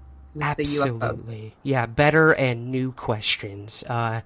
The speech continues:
Speaker 1: Yes.
Speaker 2: you know, I, I find myself doing the same thing. It's like, all right,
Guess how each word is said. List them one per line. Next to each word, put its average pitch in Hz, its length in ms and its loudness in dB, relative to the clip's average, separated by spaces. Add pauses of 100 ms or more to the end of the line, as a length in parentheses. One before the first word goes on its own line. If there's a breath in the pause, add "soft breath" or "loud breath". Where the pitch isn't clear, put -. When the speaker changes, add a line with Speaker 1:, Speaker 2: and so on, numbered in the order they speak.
Speaker 1:
Yes. 170 340 2
Speaker 2:
you 131 160 0
know, 113 360 -2
I, 139 220 6
I 127 240 2
find 123 300 -4
myself 120 380 -4
doing 117 180 -6
the 117 80 -8
same 117 240 -6
thing. 117 340 -4
It's - 160 -8
like, 120 180 0
all 139 120 6
right, 127 240 4